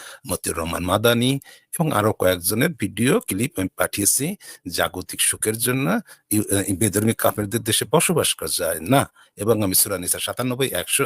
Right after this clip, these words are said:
সূরা আল বাকারা দুইশো আঠারো এবং বললাম আরো কয়েকটা হাদিস আছে, আপাতত আপনি এগুলো পড়ে দেখেন। ভদ্রলোক ইংল্যান্ডেতে, ভদ্রলোক আমার ফ্রেন্ড, আহ, আমরা একই সময় একই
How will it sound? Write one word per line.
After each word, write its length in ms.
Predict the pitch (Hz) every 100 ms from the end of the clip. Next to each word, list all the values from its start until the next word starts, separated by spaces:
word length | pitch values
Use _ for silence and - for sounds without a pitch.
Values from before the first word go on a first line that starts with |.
| -
সূরা 220 | - 117 -
আল 140 | 95
বাকারা 320 | 90 87 101 87
দুইশো 280 | 90 -
আঠারো 320 | 101 - 127 160 - - -
এবং 140 | 151 175
বললাম 220 | 147 120
আরো 140 | 101
কয়েকটা 300 | - 95 - 98
হাদিস 240 | 113 160 120
আছে, 180 | - 233 - _
আপাতত 340 | 113 117 - 107
আপনি 140 | -
এগুলো 160 | 104 104
পড়ে 240 | - 214 220
দেখেন। 280 | - - - -
ভদ্রলোক 340 | 110 117 113
ইংল্যান্ডেতে, 420 | 92 87 98 104 135
ভদ্রলোক 300 | 131 160 -
আমার 120 | 107
ফ্রেন্ড, 300 | - 101 98 - - - - _ 95
আহ, 120 | 92
আমরা 260 | 92 104 -
একই 220 | 113 120
সময় 260 | 107 107 104
একই 280 | 95 -